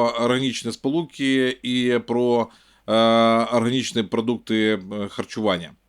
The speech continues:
І, е, як і завжди, е, е, наш сьогоднішній запис, е, робиться на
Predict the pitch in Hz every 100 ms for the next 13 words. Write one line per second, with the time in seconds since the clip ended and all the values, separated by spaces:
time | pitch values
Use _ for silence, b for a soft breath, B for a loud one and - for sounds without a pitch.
0 | B B B B B - 160 180 175 160
1 | 135 139 139 139 135 135 147 143 143 143
2 | 143 156 185 175 160 117 117 117 117 110
3 | - 117 117 117 110 104 139 135 120 -
4 | 123 113 - 120 120 165 147 120 - -
5 | 117 113 117 131 127 - 113 113 113 107